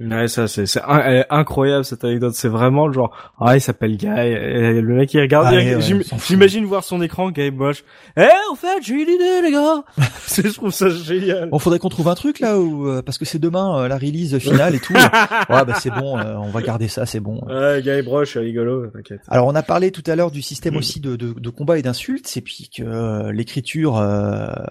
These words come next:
Speaker 2: avait été, euh, de-, devait être assez intéressante. Et en fait, la personne qui les a aidés à écrire ces insultes, c'est carrément Orson Scott Card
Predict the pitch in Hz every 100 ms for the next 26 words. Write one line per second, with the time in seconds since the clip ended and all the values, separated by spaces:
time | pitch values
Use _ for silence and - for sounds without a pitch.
0 | - - - - 110 110 117 - 123 104
1 | - - 71 117 113 117 - 104 - 107
2 | 120 110 113 117 214 214 113 - - 117
3 | - 156 - 175 170 135 120 117 120 123
4 | 143 107 101 - 180 135 113 110 - 226
5 | - - 104 113 131 180 135 131 160 -
6 | 135 - 131